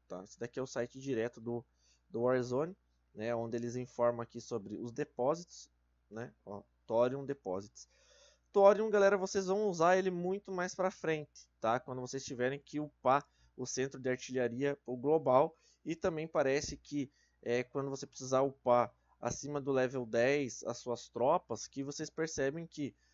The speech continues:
as tropas usadas dentro do game, deixa eu mostrar pra vocês aqui a questão do,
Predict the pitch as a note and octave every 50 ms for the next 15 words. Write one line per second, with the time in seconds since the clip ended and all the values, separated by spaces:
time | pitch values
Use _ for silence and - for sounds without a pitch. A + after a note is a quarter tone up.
0 | _ _ _ - - C3+ - - - C#3+ D3 D#3+ F3 - - G#3 G3+ - - -
1 | - D#3 D#3+ D3 C3 C3 B2 A#2+ A2 G2 G#2 G2 G2 G#2 G#2 G#2 G#2+ - G2+ G2+
2 | A#2+ A#2 G#2 G#2 A2 C#3 E3 E3 C3+ G#2+ G2 _ _ _ _ - - - - -
3 | _ - G#2+ - - B2+ A#2+ A#2+ - B2 A2+ - A#2+ A#2 A2 A2+ - A2+ G#2+ A2
4 | G#2 - A#2 A2+ - A#2+ G#2+ - - A2+ A2+ A2+ G#2+ G#2+ G#2 G2 G2